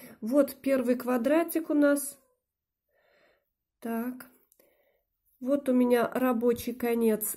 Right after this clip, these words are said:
лески. Значит, проходим через следующую бусинку. Вот. И набираем три бусины. Набрали три бусины.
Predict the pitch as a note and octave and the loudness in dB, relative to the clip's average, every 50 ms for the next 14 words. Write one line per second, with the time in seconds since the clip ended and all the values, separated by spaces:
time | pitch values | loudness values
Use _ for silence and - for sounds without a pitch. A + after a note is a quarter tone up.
0 | - - A#3+ A3+ A#3 A#3+ A3+ - - - - - C#4+ D4 D4 - _ _ _ _ | -6 -4 -2 0 0 0 0 -2 -6 -8 -6 -2 -2 -2 -4 -6 _ _ _ _
1 | _ _ _ _ _ _ _ _ _ _ _ _ _ _ _ - A#3 B3+ C4+ C#4 | _ _ _ _ _ _ _ _ _ _ _ _ _ _ _ -12 -2 2 2 2
2 | C#4 - C#4 C4 - - - B3+ B3+ B3+ B3 - D4+ D#4+ D#4+ - C#4+ C4 B3 - | 4 2 -2 -4 -4 -4 0 2 2 2 2 2 2 2 2 2 2 0 -2 -2
3 | - - C#4 C#4+ C#4+ C#4+ C#4 C4+ C4 - - - _ _ _ _ _ _ _ _ | -2 0 2 2 4 4 2 2 0 -6 -10 -14 _ _ _ _ _ _ _ _
4 | _ _ _ _ _ _ _ _ _ _ _ _ _ _ _ _ - - - - | _ _ _ _ _ _ _ _ _ _ _ _ _ _ _ _ -14 -12 -10 -4
5 | A#3+ C4+ C#4+ B3 C4 C4 B3+ B3 - - C4 B3 A#3 G#3+ A3+ A#3+ A3+ - - A#3 | -2 0 0 0 0 -2 -4 -4 -4 -4 -2 0 0 0 0 -2 -2 -2 -2 -2
6 | G#3+ G3+ G#3 - - F#3+ F#3 - - _ _ _ _ _ _ _ _ _ _ _ | -2 -2 -4 -6 -12 -12 -14 -14 -20 _ _ _ _ _ _ _ _ _ _ _
7 | _ _ _ _ _ _ _ _ _ _ _ _ _ _ _ _ _ _ - A3+ | _ _ _ _ _ _ _ _ _ _ _ _ _ _ _ _ _ _ -12 -10
8 | G#3 G3+ G#3 G#3 - - - _ _ _ _ _ _ _ _ _ _ _ _ _ | -10 -10 -10 -12 -20 -20 -20 _ _ _ _ _ _ _ _ _ _ _ _ _
9 | _ _ _ _ _ _ _ _ _ _ _ - D4+ D4+ D4 C#4 A#3 A3 B3 B3 | _ _ _ _ _ _ _ _ _ _ _ -2 2 4 4 4 4 6 4 4
10 | B3+ C#4+ D4+ D#4 D#4 D4 C4+ - - - A3+ C4+ C#4+ A#3 A3 A#3 A#3 A3 - - | 6 6 4 4 4 2 2 0 -2 -2 2 2 2 2 0 0 -2 -2 -2 -2
11 | - G#3+ G#3 G3+ G3+ G3+ G3+ - _ _ _ _ _ _ _ _ _ _ _ _ | -2 -2 0 0 -2 -4 -6 -10 _ _ _ _ _ _ _ _ _ _ _ _
12 | _ _ _ _ - A#3 B3+ C4 C4+ B3 C#4+ D4 C#4+ C#4 C4 B3 A#3+ A#3+ - B3 | _ _ _ _ -6 -2 -2 0 0 2 2 4 4 4 2 0 -2 -4 -4 -4
13 | C4 A#3+ G#3 G#3 G#3+ A3 G#3+ - - B3 A#3+ B3 C4 D4 E4 E4 - | -4 -4 -2 -2 -2 -2 -2 -2 -4 -2 0 0 2 2 2 0 -2